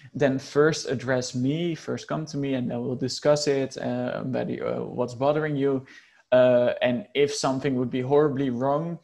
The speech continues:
then the contact details of my supervisor, uh, can also be found on Sowieso, but I would only do that in extreme circumstances. Uh, she's on vacation currently, so please don't approach her i-,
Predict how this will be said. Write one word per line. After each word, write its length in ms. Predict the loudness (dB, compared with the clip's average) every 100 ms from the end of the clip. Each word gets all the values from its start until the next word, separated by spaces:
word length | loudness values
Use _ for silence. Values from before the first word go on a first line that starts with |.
| _ _ _
then 180 | 0 2
the 80 | 2
contact 380 | 0 -2 -2 -2
details 580 | -2 0 2 0 0 -2
of 200 | -2 0
my 380 | -2 -2 0 0
supervisor, 920 | -2 -6 -6 -4 -2 0 0 -2 -2
uh, 80 | -2
can 260 | -2 -2 0
also 240 | -2 -4
be 140 | -4 -4
found 320 | -2 -2 -2
on 80 | -4
Sowieso, 560 | -4 -4 -2 2 2
but 120 | 2
I 120 | 0 -2
would 160 | -2
only 220 | -4 -4
do 200 | -2 -2
that 180 | -2 -4
in 160 | -6 -8
extreme 440 | -8 -8 -6 -4
circumstances. 760 | -4 -6 -6 -8 -10 -8 -10 -12 -20 -20 _ _
Uh, 260 | 0 2 2
she's 260 | 0 -2 -2
on 180 | -4
vacation 580 | -2 2 2 2 0 -6
currently, 720 | 0 0 0 -2 -2 -2 -6 _ -20
so 340 | -6 0 2 2
please 300 | -2 -2 0
don't 320 | 0 0 -4
approach 460 | -8 -2 -2 -2
her 140 | -4 -4
i-, 160 | -4